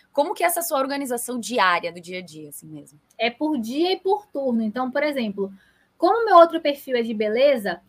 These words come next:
Speaker 2: de manhã eu fico lá. Por quê? Eu tô me arrumando pra trabalhar, então eu tô, eu falo da minha maquiagem, da minha roupa, do meu cabelo. Então, normalmente, eu tô mais lá.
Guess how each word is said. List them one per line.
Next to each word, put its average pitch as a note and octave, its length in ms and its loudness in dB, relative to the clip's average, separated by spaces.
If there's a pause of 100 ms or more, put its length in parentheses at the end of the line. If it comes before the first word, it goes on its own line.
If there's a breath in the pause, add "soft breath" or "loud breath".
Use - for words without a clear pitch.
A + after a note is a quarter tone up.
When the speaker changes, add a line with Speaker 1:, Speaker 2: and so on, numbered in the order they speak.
(280)
Speaker 2:
de A3+ 180 -2
manhã E4+ 300 0 (180)
eu D4 60 -2
fico D#4+ 300 -6
lá. A3+ 340 0 (100)
Por E4+ 160 -4
quê? E4+ 200 -4
Eu A#3 60 -2
tô A#3+ 140 -6
me B3+ 80 -6
arrumando D4 580 -2
pra F#4 120 -6
trabalhar, B3+ 600 2 (140)
então D4 300 -4
eu C4 80 -4
tô, A#3+ 180 -6
eu A#3 140 -4 (200)
falo A3+ 240 -2
da G#3+ 80 -6
minha A3 160 -6
maquiagem, B3+ 600 0
da A3+ 100 0
minha A#3 200 -4
roupa, C#4 380 2
do A3 60 -6
meu A3 140 -6
cabelo. D4 520 0 (320)
Então, E4+ 300 2
normalmente, D#4+ 320 -2
eu D#4+ 60 -8
tô E4 100 0
mais D#4+ 220 -2
lá. C#4 260 2